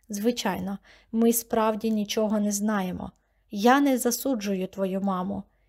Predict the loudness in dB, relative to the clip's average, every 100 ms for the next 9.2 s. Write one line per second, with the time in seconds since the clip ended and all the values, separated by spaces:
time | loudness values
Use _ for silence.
0 | -2 0 4 4 4 4 4 2 0 0
1 | 0 0 0 0 2 0 0 -2 -2 -2
2 | -2 -4 -6 -4 -4 -4 -6 _ _ _
3 | _ 0 0 2 0 -2 -4 -4 -4 -4
4 | -4 -4 -4 -6 -8 -10 -16 _ _ _
5 | _ _ -2 -2 0 -6 -6 -4 -2 -4
6 | -8 _ _ _ 4 6 6 6 4 6
7 | 4 4 4 2 2 4 6 6 2 -2
8 | 0 2 0 0 0 2 2 2 0 -2
9 | -4